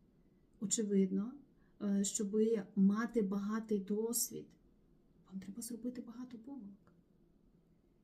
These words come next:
І дивіться: а коли ми, е, ось ці помилки,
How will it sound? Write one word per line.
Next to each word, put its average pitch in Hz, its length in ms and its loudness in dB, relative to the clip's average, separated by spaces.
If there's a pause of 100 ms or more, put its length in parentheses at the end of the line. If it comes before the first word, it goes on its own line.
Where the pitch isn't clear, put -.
І 208 320 0
дивіться: 214 480 0 (1080)
а 202 120 -2
коли 233 380 4
ми, 262 200 2
е, 208 840 0
ось 220 220 0
ці 226 140 0
помилки, 254 840 0